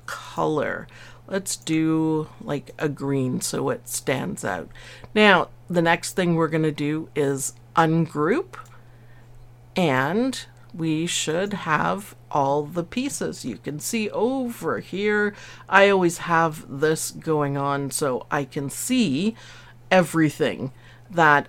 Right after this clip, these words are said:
I know now that this is the path it takes. So it's gonna stitch out satin stitches, and this is a travel connection running stitch. You can actually learn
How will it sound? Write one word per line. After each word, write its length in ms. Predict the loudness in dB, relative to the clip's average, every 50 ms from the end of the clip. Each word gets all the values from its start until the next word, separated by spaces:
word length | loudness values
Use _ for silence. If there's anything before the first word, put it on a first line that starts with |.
| 4
I 160 | 6 6 6 6
know 400 | 6 8 8 10 10 10 8 8
now 420 | 6 4 2 2 0 0 -2 -2
that 640 | -4 -2 2 6 6 6 6 4 0 -4 -10 -14 -16 -16 -14 -14
this 380 | -8 2 4 4 4 4 0 -2
is 160 | -4 -4 -2
the 160 | -4 -4 -4
path 420 | 0 2 2 2 2 0 -4 -6
it 180 | -10 -10 -10 -10
takes. 380 | -4 -2 -2 -2 -2 -6 -8 -6
So 460 | -4 -2 0 2 2 0 0 -2 -6 -14 -20 -20 -20 -12 0
it's 220 | 0 0 0 2 0
gonna 260 | 2 2 2 2 0
stitch 420 | -2 -2 2 2 2 2 2 0
out 220 | 0 0 0 -2 -4
satin 480 | 4 8 10 10 10 8 4 0 -2
stitches, 800 | -2 0 0 0 0 0 -2 -2 0 2 2 2 0 -2 -4 -6 -8 -4
and 300 | -2 0 0 2 0 0
this 200 | 0 0 0 -2
is 280 | -2 -4 -4 -6 -8 -10
a 140 | -10 -10 -10 -10 -10
travel 680 | -8 -8 -6 2 6 6 6 6 6 2 -2 -2 -2 -6
connection 880 | -8 -8 -4 -4 -2 -2 -2 -4 -4 -6 -6 -4 -4 -2 -2 -2 -4 -6 -10 -18 -20 -20 -20 -20 -20 -18 -8
running 400 | 0 2 2 4 4 2 0 -2
stitch. 420 | -2 -2 0 0 0 0 0 -4 -8
You 80 | -6
can 160 | -4 -4 -4
actually 460 | -4 -4 -6 -6 -2 0 2 4 4 4
learn 320 | 4 4 4 2 2